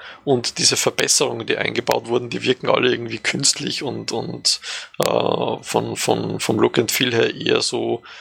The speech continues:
wie so ein durchschnittliches neunzehnhundertsechsundneunzig Spiel, das versucht hat, irgendwie in drei D zu sein. Also man kennt diese, diese, äh, PlayStation zwei Titel,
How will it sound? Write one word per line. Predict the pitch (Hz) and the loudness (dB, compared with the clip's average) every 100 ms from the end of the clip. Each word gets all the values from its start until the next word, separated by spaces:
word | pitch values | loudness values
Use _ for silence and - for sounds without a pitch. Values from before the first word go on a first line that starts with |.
| - | -18
wie | 123 113 | -8 -2
so | 113 123 | 0 2
ein | 110 | 2
durchschnittliches | - 123 127 113 117 117 | 0 -2 -2 -2 0 0
neunzehnhundertsechsundneunzig | 110 - 107 - 123 143 120 120 - 135 | 0 0 2 2 2 0 -4 -6 -4 -2
Spiel, | - 127 127 127 - - - - | -2 -2 -2 -2 -8 -20 -20 -2
das | - | 0
versucht | - - - 139 - | 2 0 -2 -2 0
hat, | - | 0
irgendwie | 117 120 120 | 0 -6 -4
in | 117 113 | -4 -2
drei | 107 107 | 2 2
D | 120 117 | 2 0
zu | - | 2
sein. | - 110 | 2 0
Also | 113 | -2
man | 110 | -2
kennt | - 107 - | -2 -4 -4
diese, | 110 107 107 | 0 2 0
diese, | 110 120 110 - - - - | 0 2 2 0 -8 -16 0
äh, | - | 2
PlayStation | - - - 120 - - | 2 0 2 0 0 -2
zwei | 120 - | -2 -4
Titel, | - 127 - 120 117 120 | -6 -8 0 2 2 0